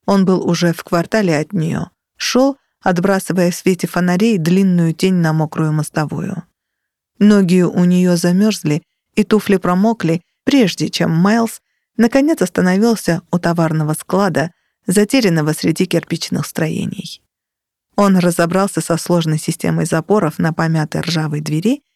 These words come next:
и скрылся внутри. Значит, вот куда он ходит по ночам. Не по салонам и клубам, как она думала, но сюда, на окраину жилого района, на склад,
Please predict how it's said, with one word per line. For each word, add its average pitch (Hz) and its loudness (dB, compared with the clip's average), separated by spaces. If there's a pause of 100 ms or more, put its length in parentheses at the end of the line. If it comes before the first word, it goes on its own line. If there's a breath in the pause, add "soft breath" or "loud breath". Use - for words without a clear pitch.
(140)
и 170 -2
скрылся 156 -4
внутри. 165 -6 (840)
Значит, 170 0 (260)
вот 180 0
куда 180 2
он 160 -2
ходит - -4
по 185 -2
ночам. 190 -2 (600)
Не 185 4
по 170 -4
салонам 190 2
и 170 0
клубам, 156 -4
как 170 -4
она 175 2
думала, 151 -2 (500)
но 180 4
сюда, 180 -2 (460)
на 185 4
окраину 165 0
жилого 156 0
района, 175 -2 (380)
на 151 0
склад, 185 -4